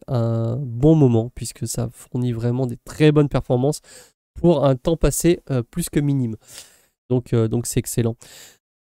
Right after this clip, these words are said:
Euh, là, je te faisais le parallèle sur la bourse, mais, euh, je t'ai pas dit, mais, euh, deux mille quinze deux mille seize, c'est aussi l'année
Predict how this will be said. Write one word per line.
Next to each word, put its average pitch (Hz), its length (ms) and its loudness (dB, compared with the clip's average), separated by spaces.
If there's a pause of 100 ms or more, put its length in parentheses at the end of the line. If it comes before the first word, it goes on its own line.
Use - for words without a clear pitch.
(140)
Euh, 139 480 10
là, 160 200 8
je 180 80 4
te 156 100 6
faisais 139 180 8
le 175 40 6
parallèle 151 400 8
sur - 160 0
la 120 140 6
bourse, 160 460 6
mais, 117 300 2
euh, 117 680 2 (760)
je - 220 -6
t'ai 135 160 4
pas 135 160 6
dit, 160 300 4
mais, 117 260 4
euh, 113 180 0
deux 113 220 2
mille 143 200 4
quinze 147 260 4
deux 120 80 4
mille 117 160 2
seize, 160 300 4
c'est - 140 -2
aussi 123 280 0
l'année 123 340 6